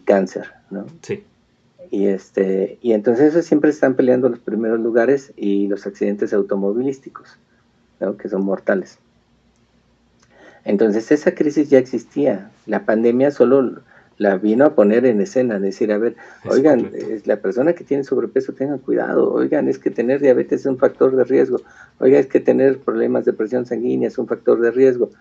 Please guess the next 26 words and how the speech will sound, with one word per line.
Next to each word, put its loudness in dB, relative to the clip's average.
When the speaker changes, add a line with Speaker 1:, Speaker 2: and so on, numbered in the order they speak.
Speaker 1:
Eso 2
ya 2
Speaker 2:
Ujú. -2
Speaker 1:
existía. -10
Speaker 2:
Las -12
células -2
cancerígenas, -6
hay 0
Speaker 1:
Las 4
Speaker 2:
que, -2
Speaker 1:
células 4
Speaker 2:
hay -
que -12
Speaker 1:
cancerígenas. 0
Speaker 2:
checarse, -2
hay -4
Speaker 1:
Y, -4
Speaker 2:
que 2
Speaker 1:
y -4
déjeme 4
Speaker 2:
revisarse. 8
Speaker 1:
decirle, 0
Carlitos, -2
que -2
la -2
proporción 0